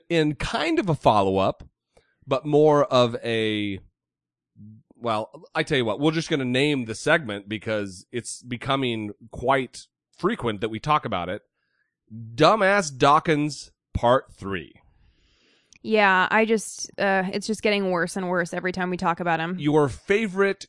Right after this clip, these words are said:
Speaker 1: quote-unquote new atheist is up to his old tricks of chicanery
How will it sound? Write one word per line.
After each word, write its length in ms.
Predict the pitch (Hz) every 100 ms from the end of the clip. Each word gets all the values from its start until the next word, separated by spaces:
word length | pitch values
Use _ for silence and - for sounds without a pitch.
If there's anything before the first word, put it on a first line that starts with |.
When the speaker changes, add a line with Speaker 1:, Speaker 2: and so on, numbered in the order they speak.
| -
Speaker 1:
quote-unquote 720 | 185 180 175 160 170 160 151 _ _ _ _
new 400 | 131 139 170 196
atheist 800 | 185 190 123 107 101 - - - _ _ _
is 440 | 123 117 110 101 -
up 160 | 156 -
to 120 | 143
his 120 | 123 135
old 260 | 185 170
tricks 680 | - 214 160 - - - - _ _ _ _ - - -
of 320 | 131 123 117 113
chicanery 840 | 147 - 202 226 147 110 98 101